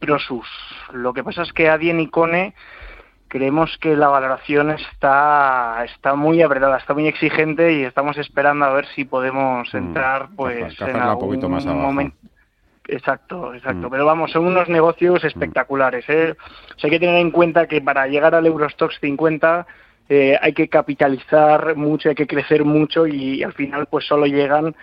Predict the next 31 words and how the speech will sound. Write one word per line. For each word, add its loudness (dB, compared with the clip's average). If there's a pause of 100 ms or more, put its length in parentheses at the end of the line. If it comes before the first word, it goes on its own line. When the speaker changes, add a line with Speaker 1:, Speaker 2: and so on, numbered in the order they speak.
(220)
Speaker 1:
generalmente 2
negocios 0
que, -4
Speaker 2:
Mm. -20
Speaker 1:
que -8
tienen 0
unas 0
altas 0
barreras 0
de -6
entrada, 0
que -6
son -2
líderes 0
en -4
los -4
sectores -6
y -14
que -12
son -8
capaces -4 (440)
de -2
crecer -2
de 0
forma 0
acumulada 2
durante -8
tanto -8
tiempo, -12
Speaker 2:
Ujú. -18
Speaker 1:
¿no? -18